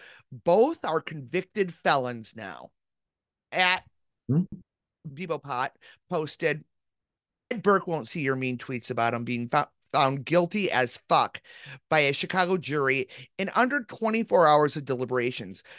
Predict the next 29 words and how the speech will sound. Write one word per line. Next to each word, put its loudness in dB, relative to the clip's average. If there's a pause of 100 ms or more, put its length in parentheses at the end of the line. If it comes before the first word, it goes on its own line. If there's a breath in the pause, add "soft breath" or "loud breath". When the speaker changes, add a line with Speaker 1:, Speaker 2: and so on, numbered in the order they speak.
(140 loud breath)
Speaker 1:
But 6
Raymond 6
Lopez 4
will, 2 (260 loud breath)
so 4
make 4
sure -2
you -2
bring -2
your 2
A 2
game." -6 (540 soft breath)
And 4
it -2
was 2 (760)
a, -4 (580)
an -8 (100)
image 0
of 2
when -6
Ray 2
Lopez -2
suggested -6
making -8 (100)
May -4
fifteenth -12 (180)
Ed -2
Burke -6
Day, 0